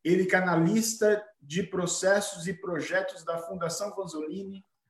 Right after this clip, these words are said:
é formado em sistemas de informação, certificados em metodologias de mapeamento de processos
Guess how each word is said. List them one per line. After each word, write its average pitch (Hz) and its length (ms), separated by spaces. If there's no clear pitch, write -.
é 180 140
formado 208 720
em 208 80
sistemas 196 640
de 180 120
informação, 185 800
certificados 208 1080
em 175 60
metodologias 180 1040
de 165 100
mapeamento 190 960
de 156 140
processos - 1000